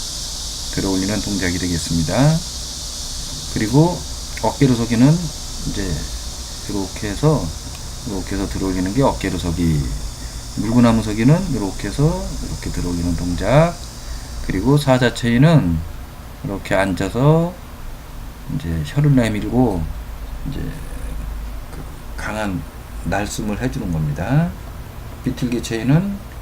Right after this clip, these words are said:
앉아서 비트는 방법도 있고, 서서 비트는 방법도 있고, 송장 체인은 사바사나라고 해서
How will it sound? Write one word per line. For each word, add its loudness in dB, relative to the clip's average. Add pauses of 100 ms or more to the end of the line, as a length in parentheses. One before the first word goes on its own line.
앉아서 -2
비트는 -4
방법도 -4
있고, -2
서서 2
비트는 4
방법도 -2
있고, -2 (580)
송장 8
체인은 2
사바사나라고 2
해서 2